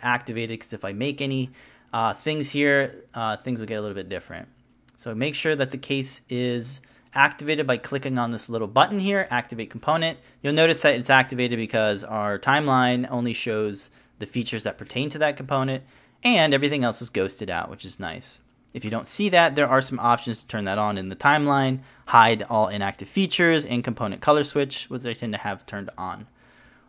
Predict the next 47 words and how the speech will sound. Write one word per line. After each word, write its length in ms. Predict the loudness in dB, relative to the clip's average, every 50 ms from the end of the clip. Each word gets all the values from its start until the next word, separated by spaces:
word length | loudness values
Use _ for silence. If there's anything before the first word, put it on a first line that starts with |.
| _ 6
All 80 | 6
right, 180 | 6 6 2 -6
the 80 | -4 2
first 220 | 4 4 4 4
thing 140 | 2 0 0
I'm 60 | 0
gonna 100 | 0 2
do 320 | 4 4 4 4 2 0 -4 -12 -20 -20 _ _ _ _ _ _ _ _ _ _ _ -20 -20 _ _ _
after 220 | 0 0 2 2 2
that 380 | 4 6 6 6 6 4 2
is 320 | -2 -2 -2 -2 -2 -4 -8
click 320 | -4 0 2 2 4 4
on 100 | 4 4
the 80 | 4 2
bottom 480 | 0 4 6 8 10 10 8 8 4
of 80 | 2 2
a 80 | 2 4
Raspberry 380 | 6 6 4 4 2 -2 -4
Pi. 420 | -4 -2 -2 0 0 0 0 -4 -4
I 160 | -2 -2 0
want 360 | 0 2 2 2 2 2 -2
to 240 | -6 -6 -4 -4 -4
work 500 | -4 -2 0 2 2 2 2 0 -6 -6 -2
off 320 | 2 4 4 4 4 2 -2
of 180 | -4 -4 -2
this 480 | 0 0 0 0 0 -4 -6 -8 -10 -12 _ _ _ _ _ _ _ _ _ -12
surface, 760 | -8 -2 2 4 4 4 4 2 2 2 0 -2 -6 -8 -10 _ _ _ _ _ _ _ _ _ -4
because 520 | -2 -2 0 2 4 6 6 6 4 2
if 120 | 0 0 2
I 80 | 2
ever 280 | 4 4 2 2 2 0
need 160 | -4 -4 -4
to 40 | -6
change 400 | -6 -4 -2 0 2 2 2 2
it, 140 | 2 0 0
if 100 | 0 -2
the 80 | -2 2
Raspberry 380 | 4 4 4 4 2 -2 -6
Pi 260 | -4 -2 0 0 0
i-, 180 | 0 -2 -4 -6 -10
i-, 20 |
is 600 | -12 -10 -8 -4 -4 -4 -4 -4 -4 -6 -6 -6 -10
too 180 | -10 -12 -12
far 580 | -10 -2 2 4 6 8 8 8 8 6 6 4
or 120 | 2 0
too 180 | -2 -6 -8 -8
close, 540 | -2 0 2 2 2 2 -2 -6 -10 -12